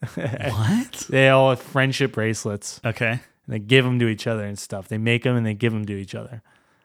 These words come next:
Speaker 1: <laughs> And, uh, I'm not making this up. This is real. And then <laughs> he tried to give her one that he <laughs> made. And she, uh, she, I, I don't know, ignored him or something. But then he went on his podcast. He's like, "Man, I was really disappointed, blah, blah, blah."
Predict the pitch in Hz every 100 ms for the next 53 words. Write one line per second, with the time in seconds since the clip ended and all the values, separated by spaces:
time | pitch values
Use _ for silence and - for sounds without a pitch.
0 | _ - - - - _ _ 135 131 135
1 | 135 127 117 135 156 156 151 143 135 -
2 | 156 143 123 - 123 135 139 113 127 131
3 | 127 131 131 - - _ 147 147 147 -
4 | 156 135 135 127 139 160 139 117 113 117
5 | 127 113 151 - - 123 _ - 165 -
6 | - - - 107 - 131 127 127 123 117
7 | 110 107 104 - _ _ _ _ _ _
8 | _ _ _ _ _ - - 127 120 113
9 | 107 110 123 123 131 143 123 104 104 123
10 | 156 160 127 143 156 190 208 - _ _
11 | - 135 143 143 135 151 147 135 139 131
12 | 123 117 - 120 131 143 151 147 131 123
13 | 110 110 123 127 120 117 127 123 - -
14 | 131 127 120 120 117 110 131 123